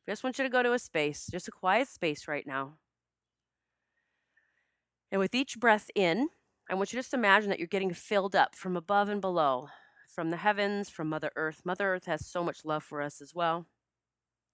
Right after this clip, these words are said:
You know, Creator created Mother Earth for us to feed us on this human level, in this human form.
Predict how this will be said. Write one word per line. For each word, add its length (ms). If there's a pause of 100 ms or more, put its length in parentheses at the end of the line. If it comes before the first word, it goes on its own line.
(640)
You 80
know, 120
Creator 840 (1080)
created 420
Mother 220
Earth 380 (240)
for 220
us 400 (200)
to 140
feed 380
us 400
on 100
this 260
human 220
level, 380 (120)
in 120
this 140
human 280
form. 440